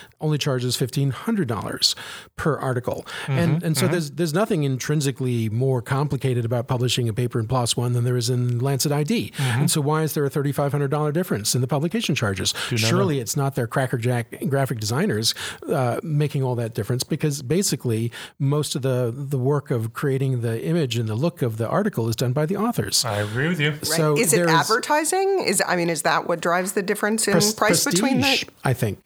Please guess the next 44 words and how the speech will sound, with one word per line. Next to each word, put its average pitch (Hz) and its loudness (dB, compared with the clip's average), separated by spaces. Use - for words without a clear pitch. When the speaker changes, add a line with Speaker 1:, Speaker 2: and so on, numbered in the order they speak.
Speaker 3:
Okay. 156 -4
Speaker 1:
I 147 -2
think 196 -2
it's 175 -2
prestige, - -2
simply. - -4
Speaker 3:
But 202 0
isn't 185 0
that 160 0
related 151 0
to 143 0
their 131 -2
advertising, 147 -2
you - -4
know, 113 -4
what - -4
they're 127 0
able 120 -2
to - -4
collect 131 -2
Speaker 2:
Yeah, 135 0
Speaker 3:
in 147 4
Speaker 2:
it's 123 0
interesting. 143 2
Speaker 3:
advertising 147 2
Speaker 2:
I - 2
don't 143 2
Speaker 3:
revenue? 147 2
Speaker 2:
know 196 0
how 170 -2
advertising 156 0
works 147 -2
'cause 135 -2
it's, - -2
y-, 170 -4
you 170 -2
know, 127 0
we, 117 -2
I 156 -2
don't 165 -2
really 143 0
read 135 -2
journals 131 0
anymore, 135 -2